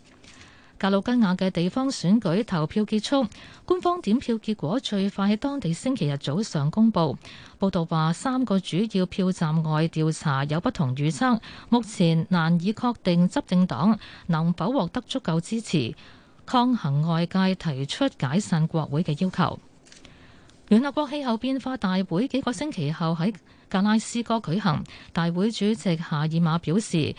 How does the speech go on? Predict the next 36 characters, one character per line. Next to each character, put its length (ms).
世 280
界 280
主 220
要 100
經 220
濟 160
體 260
必 100
須 220
喺 100
大 180
會 160
上 340
採 280
取 260
更 260
多 140
行 200
動， 240
以 100
表 200
明 320
對 200
解 240
決 160
全 260
球 140
暖 220
化 160
問 240
題 120
嘅 200
認 260
真 180
態 260
度， 280